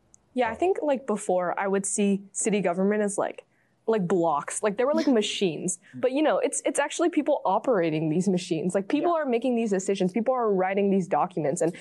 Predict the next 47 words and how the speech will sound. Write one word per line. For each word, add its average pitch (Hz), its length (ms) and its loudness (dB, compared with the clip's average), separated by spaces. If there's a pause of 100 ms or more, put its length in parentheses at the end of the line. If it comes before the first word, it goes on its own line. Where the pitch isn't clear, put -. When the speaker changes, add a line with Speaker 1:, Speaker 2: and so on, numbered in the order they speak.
(160)
Speaker 1:
I 196 80 -4
think, 214 240 -2
like, 196 320 -4
realizing 185 540 0
that 151 120 -2
was 170 120 -4
so 175 220 0
important 160 460 -4 (240)
in 190 140 2
understanding, 175 500 0
like, 165 140 -2
how 165 180 -2
I 165 100 -2
can 180 140 -4
make 170 140 -2
a 170 40 2
voice. 151 240 -2
Because, 196 280 -2
like, 180 200 -4 (300)
I 226 80 -4
think 320 160 0
a 427 40 2
lot 190 260 2
of 185 200 -4 (120)
the 196 80 0
role 175 220 0
in 175 80 0
the 175 60 -2
commission 175 440 -2
is 208 160 -2
not, 190 360 0 (320)
it's 247 140 -4
not 320 280 0
research. 156 580 -2
It's 240 140 -4
not 302 200 2
writing. 151 420 -2
It's - 260 -4
literally 262 360 2
just, 220 200 -2
like, 202 140 -2
connecting 156 520 -2
with - 160 -6
people, 156 260 -4
Speaker 3:
Yeah. - 60 0
Speaker 1:
right? 185 380 0
So 175 320 0